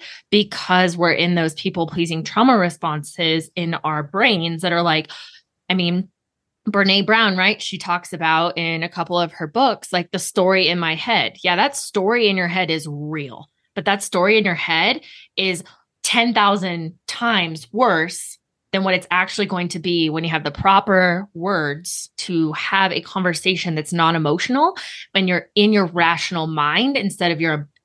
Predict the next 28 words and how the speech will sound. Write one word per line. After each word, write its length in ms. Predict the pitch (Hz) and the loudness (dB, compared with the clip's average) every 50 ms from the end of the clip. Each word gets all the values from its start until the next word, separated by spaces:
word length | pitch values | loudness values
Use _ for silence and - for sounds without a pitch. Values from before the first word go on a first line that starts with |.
| _ _ | _ _
your 380 | - 170 170 170 160 151 151 - | -8 -4 -2 0 2 2 2 2
emotions. 720 | 170 165 160 156 151 147 - - - - - 165 - - - - - - - - - - _ - | 2 2 2 0 0 -2 -4 -6 -6 -10 -12 -12 -12 -12 -14 -16 -20 -20 -20 -20 -20 -8 _ -2
And 340 | 175 175 165 165 165 156 | 0 0 0 0 -2 -2
so 220 | - - 185 170 160 | -2 0 0 0 0
people, 560 | - - 214 190 202 202 190 185 180 175 - - - - - - _ | 0 -2 -2 2 2 4 6 4 4 2 0 -6 -18 -20 -20 -12 _
you 80 | - 175 | -4 -2
know, 120 | 170 170 | 0 0
a 40 | 170 | 2
lot 240 | 170 180 208 214 220 | 2 2 2 2 2
of 80 | 220 208 | 0 -2
times, 640 | - - 185 175 175 170 165 165 175 - - - - _ _ _ _ _ _ - | -4 -4 -4 -4 -2 -4 -4 -6 -6 -8 -10 -10 -14 _ _ _ _ _ _ -8
especially 420 | 196 180 - 196 190 - 220 202 | -6 -4 -2 -2 0 0 0 0
in 60 | 190 | 0
society, 600 | 180 - 175 - - 165 165 170 170 165 160 156 160 | -2 -4 -6 -2 0 2 4 4 4 2 2 0 0
and 100 | 160 156 | -2 -4
we 80 | 165 | -4
see 200 | 165 - - 165 | -4 -4 -2 0
it 60 | 156 | 0
right 180 | 123 127 147 143 | 0 0 0 0
now 300 | 160 156 151 151 151 151 | 0 0 0 0 0 -2
with 100 | 151 151 | -2 -4
social 320 | - 151 143 143 - 139 | -4 -6 -6 -6 -8 -6
media, 320 | 156 170 185 202 202 190 185 | -2 0 2 4 4 4 2
and 160 | 175 165 170 | 2 0 0
everyone 320 | 170 170 190 214 233 240 | 0 0 0 2 2 0
is 100 | 233 196 | 0 0
so 800 | - - - - - - - - 175 165 165 175 180 180 - - | -2 -4 -4 -6 -6 -6 -4 0 2 2 4 4 4 2 0 0
emotional. 960 | - 170 160 151 151 147 143 131 139 160 - - - 156 143 131 - - _ | -2 -2 0 -2 -2 -2 -4 -4 -4 -2 -2 -2 -2 -4 -6 -8 -10 -14 _